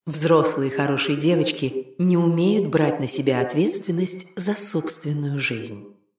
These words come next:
Они соответствуют ожиданиям родителей, следуют за мужем, стремятся быть полезными руководству, стараются для детей. И в сорок лет выясняют,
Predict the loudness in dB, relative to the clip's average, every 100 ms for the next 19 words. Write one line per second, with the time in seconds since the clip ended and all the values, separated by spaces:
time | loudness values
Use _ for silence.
0 | _ _ _ 4 8 8 8 6 4 6
1 | 6 6 4 6 6 6 6 8 8 8
2 | 8 8 4 4 2 4 4 4 2 _
3 | -4 6 8 10 8 8 8 6 6 6
4 | 6 4 2 _ -10 2 6 8 8 6
5 | 4 6 6 6 6 8 8 8 8 6
6 | 2 2 2 0 2 2 2 _ -8 0
7 | 2 6 6 6 4 2 0 0 2 8
8 | 8 8 4 2 2 0 -2 _ _ _
9 | _ _ _ 2 4 8 8 8 6 4
10 | 6 6 6 6 6 6 6 4